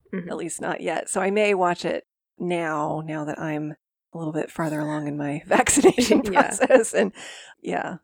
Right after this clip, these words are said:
Speaker 1: I haven't finished season two yet of Million Little Things because
Speaker 2: Okay.
Speaker 1: sometimes I actively don't watch it 'cause I'm like, "I don't want to cry today." <laughs>
Speaker 2: Yeah, yeah, yeah, yeah.
Speaker 1: But I'm pretty sure season three, the one that's currently airing, also deals with covid.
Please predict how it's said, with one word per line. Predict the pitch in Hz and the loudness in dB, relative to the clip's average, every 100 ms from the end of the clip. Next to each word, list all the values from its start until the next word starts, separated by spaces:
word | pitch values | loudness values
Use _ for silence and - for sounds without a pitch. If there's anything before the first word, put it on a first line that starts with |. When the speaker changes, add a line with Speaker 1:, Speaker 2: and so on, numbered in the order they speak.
| _ - | _ 6
Speaker 1:
I | 226 | 6
haven't | 302 311 254 - - | 4 -4 -8 -8 0
finished | 202 214 - - _ | 0 0 -6 -18 _
season | - 202 185 175 | -4 -4 -2 -2
two | - | 0
yet | 170 180 190 | 2 2 2
of | 180 180 | 0 0
Million | 185 180 185 | -6 -6 -10
Little | 180 185 | -10 -10
Things | 185 190 185 190 - _ | -6 -6 -6 -10 -12 _
because | 180 175 170 | 0 0 0
Speaker 2:
Okay. | 170 | -2
Speaker 1:
sometimes | 190 214 208 202 | 0 0 0 2
I | 165 | 4
actively | 139 165 170 170 160 151 - _ _ | 4 2 -6 0 0 0 -6 _ _
don't | 160 143 147 | -4 -4 -4
watch | 147 135 - | -2 -4 -2
it | 160 156 | -2 -2
'cause | - | -4
I'm | 151 151 | -6 -6
like, | 143 143 - | -10 -8 -4
"I | 175 | -4
don't | 190 175 160 | -2 -4 -4
want | 160 170 190 | -4 -4 -6
to | |
cry | 220 247 277 | -6 -4 -4
today." | 269 175 170 208 - | 2 4 6 4 2
<laughs> | 554 - - - | -10 -20 -8 0
Speaker 2:
Yeah, | 208 202 160 160 | 2 2 -2 -6
yeah, | 202 196 | -6 -4
yeah, | 170 170 | -4 -2
yeah. | 160 | 2
Speaker 1:
But | 170 - - | 4 4 0
I'm | 175 | 0
pretty | 180 202 | 2 0
sure | 196 185 175 | 4 2 2
season | - 165 156 156 | 2 0 0 -2
three, | 160 151 | 0 2
the | 147 143 139 - | 2 0 -2 -2
one | 156 143 | -2 -2
that's | 139 | -6
currently | - - 156 147 147 | -10 -6 -6 -4 -4
airing, | 143 143 139 135 135 - | -2 -2 -2 -8 -14 -2
also | 156 160 147 | 0 2 0
deals | 135 131 - | 2 -4 -4
with | 147 - | -8 -6
covid. | 139 - - 160 | -6 -6 -8 -10